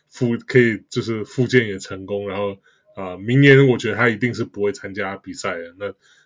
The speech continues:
那后年回来，你看就是，你看他如果后-，他是后年回来的话，他也两年半没有打球，那个就跟今年这个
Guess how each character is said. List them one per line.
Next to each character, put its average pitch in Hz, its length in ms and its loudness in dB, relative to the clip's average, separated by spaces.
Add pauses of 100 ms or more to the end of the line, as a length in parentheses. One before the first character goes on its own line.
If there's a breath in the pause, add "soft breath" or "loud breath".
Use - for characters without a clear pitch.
那 107 240 -6
后 139 240 6
年 104 220 -2
回 110 140 -4
来， 95 200 -6
你 98 60 -14
看 113 180 -8
就 107 80 -8
是， 107 180 -8 (640 soft breath)
你 120 100 0
看 151 180 10
他 147 60 6
如 156 60 10
果 156 80 10
后-， 156 240 6
他 147 140 6
是 160 100 2
后 156 220 4
年 110 260 -2
回 110 240 -2
来 104 180 0
的 107 120 -4
话， 117 240 -2 (280 soft breath)
他 139 160 4
也 120 60 6
两 104 260 -2
年 98 380 -10
半 110 220 2
没 104 100 -4
有 104 100 -2
打 90 220 -6
球， 92 260 -12
那 110 120 -10
个 113 100 -6
就 - 200 -12
跟 117 200 0
今 117 200 -6
年 98 160 -8
这 104 100 -14
个 95 280 -8